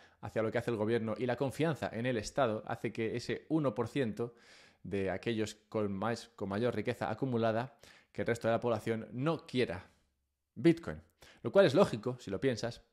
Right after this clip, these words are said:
porque Bitcoin y la desconfianza en el Estado, que de alguna manera van relacionadas, no les ha llevado a donde están, más bien todo lo contrario. Y por eso creo que esta que veremos en los próximos diez años será una gran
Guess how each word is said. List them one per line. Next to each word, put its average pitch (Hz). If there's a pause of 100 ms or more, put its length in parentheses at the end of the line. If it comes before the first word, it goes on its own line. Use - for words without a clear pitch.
(100)
porque 120
Bitcoin 131 (340)
y -
la 95
desconfianza 107
en 107
el 104
Estado, 107
que 104
de 92
alguna 131
manera 117
van 98
relacionadas, 107 (680)
no 156
les 135
ha 123
llevado 101 (180)
a 90
donde 85
están, 85
más 98
bien 104
todo 101
lo 92
contrario. 95 (480)
Y 135
por 175
eso 165
creo 147
que 104
esta -
que 110
veremos 107
en 101
los 101
próximos 98
diez 113
años 107
será 101
una 104
gran 101